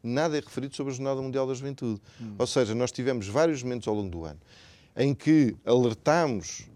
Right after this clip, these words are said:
Speaker 1: E eu, eu tive o cuidado até numa, numa comissão, porque existe uma comissão própria para, para, sobre este tema, alertei para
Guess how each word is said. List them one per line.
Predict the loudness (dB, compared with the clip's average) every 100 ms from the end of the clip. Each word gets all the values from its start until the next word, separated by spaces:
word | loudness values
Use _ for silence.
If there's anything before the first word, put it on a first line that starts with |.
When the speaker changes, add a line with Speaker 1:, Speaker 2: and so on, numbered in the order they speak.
| -14 -8
Speaker 1:
E | -4 0
eu, | 2 2 0 -2
eu | -2 -2
tive | -2 -6
o | -4
cuidado | -2 2 2 0
até | -2
numa, | -2 -2 -2
numa | -2 -2
comissão, | -4 -6 -4 -2 -2 -2
porque | -10 -16 -8
existe | -6 -4 -4
uma | -6 -6
comissão | -8 -4 -4
própria | 2 4 4 0 -6
para, | -8 -8
para, | -10 -10
sobre | -6 -4 -6
este | -8
tema, | -10 -10 -12 -16 -20 -10 -2
alertei | 0 0 0 2 2 0 -4 _ _ _ _ 0
para | 2 2 0 -4